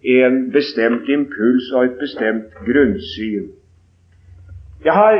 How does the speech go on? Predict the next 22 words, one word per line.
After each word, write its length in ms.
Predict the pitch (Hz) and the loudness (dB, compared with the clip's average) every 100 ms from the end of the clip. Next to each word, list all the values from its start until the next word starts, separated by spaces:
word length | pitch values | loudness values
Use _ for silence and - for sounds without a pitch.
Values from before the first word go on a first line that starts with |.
| 202 | 2
jeg 100 | 170 | 2
har 100 | 202 | 4
nevnt 300 | 165 160 160 | 2 0 2
det 80 | 175 | 4
her, 300 | 170 202 208 190 | 6 4 4 4
eh, 160 | 190 190 190 156 | 2 0 -10 -2
på 120 | 165 165 165 | 4 4 4
side 220 | 160 156 170 | 0 2 4
hundre 300 | 175 147 160 | 4 4 0
og 60 | 156 | 2
femten 520 | 170 131 95 - 156 | 0 0 -4 -8 -2
utover, 600 | 160 160 165 165 185 202 - - - - _ 165 | 0 2 4 4 4 2 -2 -14 -20 -20 _ 2
og 140 | 165 | 4
jeg 120 | 170 | 6
vil 120 | 175 | 6
også 300 | 160 156 170 170 | 4 4 2 2
vise 380 | 165 - 151 | 2 2 -2
til 380 | 156 123 147 156 156 147 | -2 -2 2 4 4 2
det 320 | 131 131 131 - | 2 2 0 0
som 240 | 143 143 | 0 2
jeg 160 | 143 131 | 2 4
har, 360 | 131 135 123 | 4 2 0